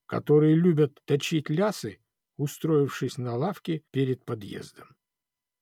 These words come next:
Появляюсь я в роли водителя номенклатурной машины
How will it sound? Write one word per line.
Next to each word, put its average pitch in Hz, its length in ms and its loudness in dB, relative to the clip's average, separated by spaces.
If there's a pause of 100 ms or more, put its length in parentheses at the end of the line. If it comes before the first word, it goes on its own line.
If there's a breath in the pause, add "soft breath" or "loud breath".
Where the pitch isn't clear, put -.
(100)
Появляюсь 226 680 0
я 131 320 -2 (100)
в 127 180 -8
роли 170 260 4
водителя 180 640 0
номенклатурной 160 920 0
машины 180 580 -4